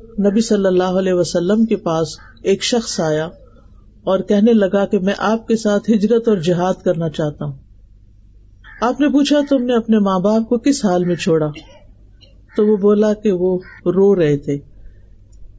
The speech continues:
کیونکہ میں ایک ہی تھا ان کی خدمت کرنے کے لیے، تو وہ رو رہے تھے۔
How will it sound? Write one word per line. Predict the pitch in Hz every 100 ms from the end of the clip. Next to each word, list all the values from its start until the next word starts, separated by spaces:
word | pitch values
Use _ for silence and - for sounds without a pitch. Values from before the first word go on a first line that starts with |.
| -
کیونکہ | 226 226 214
میں | 214
ایک | 214 254 247
ہی |
تھا | 226 208
ان | 196 196
کی | 190
خدمت | 190 175 175 180
کرنے | - 156 180
کے | 180
لیے، | 180 208
تو | 226 233
وہ |
رو | 247 262
رہے | 226 147
تھے۔ | 139